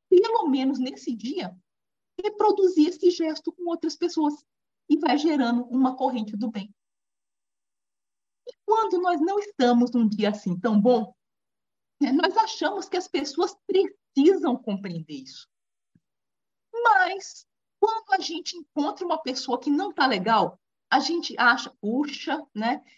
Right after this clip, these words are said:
ela não deve estar num dia assim tão bom, preciso compreender."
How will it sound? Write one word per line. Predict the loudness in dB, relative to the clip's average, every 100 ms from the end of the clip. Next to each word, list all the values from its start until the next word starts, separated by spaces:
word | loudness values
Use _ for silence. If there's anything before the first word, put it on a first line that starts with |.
| _
ela | 2 4
não | 4 0 0
deve | 0 0 0
estar | -8 -4 -2
num | 0 0 0 -2
dia | 0 -2
assim | -2 -6
tão | -4 -6
bom, | -4 -6
preciso | -4 -6 -2 -2 -2
compreender." | 0 0 2 4 2 0